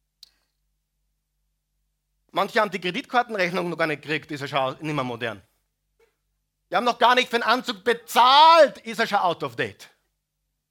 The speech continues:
Kauft ihr heute einen Laptop, kauft ihr heute egal was. Und wer von euch weiß, manche Menschen lassen sich verrückt machen. Weil sie wollen immer reinpassen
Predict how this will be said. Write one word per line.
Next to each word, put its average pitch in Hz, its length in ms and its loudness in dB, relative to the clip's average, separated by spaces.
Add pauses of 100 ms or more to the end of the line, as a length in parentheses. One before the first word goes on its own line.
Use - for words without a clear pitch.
(360)
Kauft 226 260 2
ihr 233 120 4
heute 254 220 0
einen 233 100 -2
Laptop, 262 520 2
kauft 233 280 0
ihr 247 100 2
heute 254 340 0 (440)
egal 247 580 4
was. 180 320 -2 (320)
Und 226 300 -2
wer 247 200 6
von 285 140 0
euch 277 180 2
weiß, 277 340 6
manche 269 480 2
Menschen 277 520 0
lassen 269 460 2
sich 294 200 -4
verrückt 294 480 4
machen. 208 380 0 (1200)
Weil 226 160 4
sie 262 200 -2
wollen 320 340 8 (300)
immer 269 460 4
reinpassen 190 760 0